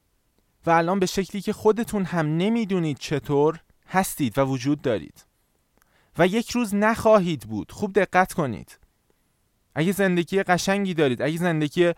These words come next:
حتی دردناکی دارید، هر چیزی که هست، خوب دقت کنید که یک زمان شما نبودید و الان این فرصت، م، غیر قابل فهم و عجیب حیات رو دارید و می‌تونید توی این لحظه از بودنتون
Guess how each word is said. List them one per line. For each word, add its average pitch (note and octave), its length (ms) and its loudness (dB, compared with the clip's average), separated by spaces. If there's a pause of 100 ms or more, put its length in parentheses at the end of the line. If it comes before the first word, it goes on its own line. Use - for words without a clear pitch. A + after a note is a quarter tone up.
(300)
حتی D3 220 -2
دردناکی E3 580 4
دارید، B2+ 300 0
هر G#3+ 180 0
چیزی G#3+ 320 -6
که G3 140 -4
هست، D#3 380 -2 (400)
خوب G#3+ 240 -6
دقت G#3 340 2
کنید G#3 200 -2
که G3 100 -10
یک G#3 200 -6
زمان F#3+ 320 0
شما F#3+ 240 -2
نبودید F3 440 -2
و D#3 80 -2
الان E3 400 -2
این G3+ 100 -2
فرصت، F3+ 580 -2 (1500)
م، A#2+ 340 -6
غیر E3 220 0
قابل D#3 320 -2
فهم F3+ 300 -6
و E3+ 120 -2
عجیب E3+ 440 -4 (260)
حیات E3+ 500 0
رو G#3+ 80 2
دارید A#2+ 420 0
و A2+ 160 -2 (380)
می‌تونید C#3 300 -6
توی D#3+ 120 -6
این D#3 100 -4
لحظه C3+ 360 -4 (680)
از A#2+ 200 -12
بودنتون E3 880 -4